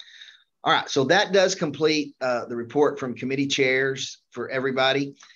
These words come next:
And we will move to, uh, agenda item number twelve, which just rolls into what Miz Moser just talked about, which is discussion and possible action concerning potential changes to Title twenty-two of the Texas Administrative Code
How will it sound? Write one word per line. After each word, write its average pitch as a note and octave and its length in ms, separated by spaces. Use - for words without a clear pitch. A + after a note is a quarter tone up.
And G#2+ 440
we A#2+ 140
will G#2+ 220
move A#2 540
to, A2+ 600
uh, G2 260
agenda A2+ 400
item A#2 220
number A2+ 240
twelve, E3+ 560
which B2 360
just A#2 240
rolls B2+ 380
into B2+ 440
what A#2+ 260
Miz A2+ 160
Moser B2 320
just G#2 180
talked C#3+ 240
about, C#3 440
which B2 220
is B2+ 240
discussion D3+ 460
and G#2+ 60
possible A2 300
action A#2 300
concerning A2 400
potential C#3 340
changes B2+ 460
to F#2+ 220
Title A#2 280
twenty-two A2+ 520
of - 60
the G2 60
Texas G#2+ 400
Administrative A2+ 600
Code C#3+ 340